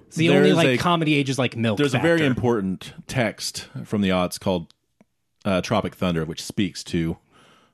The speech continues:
Speaker 2: the problem going on here.
Speaker 1: Mm-hmm. You're absolutely right. W-, one of the seminal
Speaker 2: <laughs>
Speaker 1: comedy texts, honestly. And yeah, Will Sasso is just, yeah, doing too,
Speaker 2: Unfortunate.
Speaker 1: doing too much.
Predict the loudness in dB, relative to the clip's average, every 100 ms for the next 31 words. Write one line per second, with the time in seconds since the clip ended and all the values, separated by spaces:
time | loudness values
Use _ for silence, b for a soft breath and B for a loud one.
0 | _ -8 -2 0 -2 -4 -6 -6 -8 -6
1 | -8 -4 -2 0 0 -2 0 0 0 -2
2 | -2 -2 -4 -4 -2 -2 0 2 2 4
3 | 2 2 2 2 2 2 2 2 2 0
4 | 0 -2 -4 -6 -2 0 0 0 -4 -6
5 | -8 B B B -4 -2 0 0 0 0
6 | 0 0 -2 0 -2 -2 -6 -8 -4 -4
7 | -4 -8 -10 -12 _ -8 -8 -10 -4 0
8 | 2 2 0 0 -6 0 0 0 0 -2
9 | -2 -6 -6